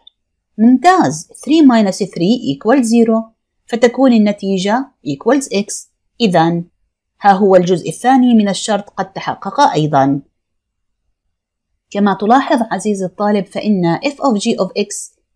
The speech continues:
equals g of f of x equals أيضًا x، وبالتالي فإن f of x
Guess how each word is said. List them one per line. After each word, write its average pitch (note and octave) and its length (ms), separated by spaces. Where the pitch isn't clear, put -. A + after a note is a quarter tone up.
equals A#3 500
g G3 480
of F3+ 60
f F#3+ 40
of - 220
x - 340
equals E3 500
أيضًا F#3 400
x، - 400
وبالتالي F3+ 840
فإن E3 480
f - 20
of - 180
x - 480